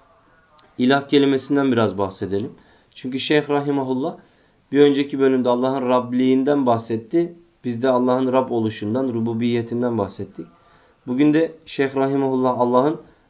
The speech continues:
yani Rab olanın mabut oluşundan, dolayısıyla Allah'ın mabut oluşundan bahsetti. Yani Allah'ın ilahlığından, yani uluhiyetinden bahsetti.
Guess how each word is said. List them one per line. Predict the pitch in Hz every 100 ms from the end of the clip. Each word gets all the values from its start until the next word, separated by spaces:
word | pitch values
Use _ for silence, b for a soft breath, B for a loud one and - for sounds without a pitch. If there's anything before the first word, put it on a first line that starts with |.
| _
yani | 98 98 98
Rab | 135 156 -
olanın | 127 120 127 175 196 -
mabut | 123 127 139 143
oluşundan, | 123 107 107 104 143
dolayısıyla | 139 135 123 113 107
Allah'ın | 120 127 139 143
mabut | 127 127 131 131
oluşundan | 113 113 113 110 104
bahsetti. | 92 90 95 90 - 165 b b b b
Yani | 104 107
Allah'ın | 117 120 127 165
ilahlığından, | 135 127 123 117 110 101 92
yani | 98 107
uluhiyetinden | 110 113 113 113 110 107 113 110 98
bahsetti. | 92 - 90 - 156